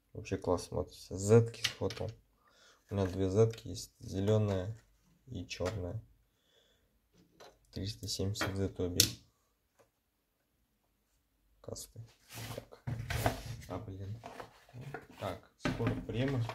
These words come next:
Щас прему еще сюда подсунем. Вот, смотрите, уже четыре ряда.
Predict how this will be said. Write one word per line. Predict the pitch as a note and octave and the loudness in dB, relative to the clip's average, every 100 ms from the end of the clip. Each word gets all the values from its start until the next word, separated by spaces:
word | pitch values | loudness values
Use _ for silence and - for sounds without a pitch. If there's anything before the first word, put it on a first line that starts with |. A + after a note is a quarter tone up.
| - - | -8 -10
Щас | - | -10
прему | - G#2+ B2 | 0 4 6
еще | A#2 - G#2+ - - - - - - _ _ - _ _ _ | 4 0 -6 -10 -20 -20 -20 -20 -20 _ _ -20 _ _ _
сюда | - - F#2+ G2+ G2 A2+ - _ _ _ | -16 -10 -2 -2 -2 -6 -12 _ _ _
подсунем. | - - - G2 F#2 G2+ - _ _ | -6 -6 -10 -8 -8 -10 -14 _ _
Вот, | A2+ G2 G#2 A#2+ B2+ | -8 -6 0 0 0
смотрите, | G#2+ - A2+ - | -8 -4 -2 -2
уже | F#2 F#2+ F#2 - | -6 -6 -8 -10
четыре | - - G#2+ G2+ | -16 -2 -2 0
ряда. | G2+ G2+ A2+ A#2+ | 0 2 2 2